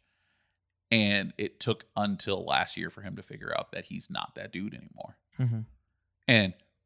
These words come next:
Speaker 1: like I said, he's great for them because he can facilitate the offense when McCollum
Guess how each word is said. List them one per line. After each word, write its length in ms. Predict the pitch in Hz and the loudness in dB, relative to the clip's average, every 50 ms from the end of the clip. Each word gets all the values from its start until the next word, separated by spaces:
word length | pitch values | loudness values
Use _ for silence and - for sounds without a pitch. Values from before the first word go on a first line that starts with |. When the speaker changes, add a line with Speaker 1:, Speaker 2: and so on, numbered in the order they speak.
| _ _ - - | _ _ -6 -4
Speaker 1:
like 80 | 113 | -2
I 20 | 98 | 2
said, 220 | - 131 101 92 - | 4 2 2 2 0
he's 400 | - 110 113 117 107 98 - - _ _ _ _ _ _ _ _ _ _ _ _ _ _ | -4 -2 0 0 0 -2 -6 -12 _ _ _ _ _ _ _ _ _ _ _ _ _ _
great 360 | - - 104 127 156 - - | -8 0 2 2 2 2 -2
for 240 | - - 147 139 131 | -12 -8 -2 -2 -2
them 360 | 110 92 101 104 123 120 95 85 | -2 0 0 0 0 0 -2 -6
because 300 | 95 - - 104 90 - | -10 -10 -10 -10 -10 -8
he 260 | - - 117 120 123 | -6 -2 -2 -2 -2
can 320 | - - 151 113 98 95 - _ _ _ _ _ _ _ - | 0 0 0 0 0 -2 -6 _ _ _ _ _ _ _ -6
facilitate 720 | - - - - 113 107 110 113 - - 110 107 - - | -4 -2 -2 -2 -2 -2 -4 -4 -6 -6 -8 -8 -8 -8
the 160 | 101 95 92 | -4 -2 2
offense 460 | 85 90 - - - 120 117 113 - | 2 2 0 0 -4 -4 -4 -4 -4
when 140 | - 98 92 | -4 -4 -4
McCollum 560 | 90 87 - - 98 92 95 98 92 92 95 | -4 -6 -4 0 0 2 2 0 -4 -6 -8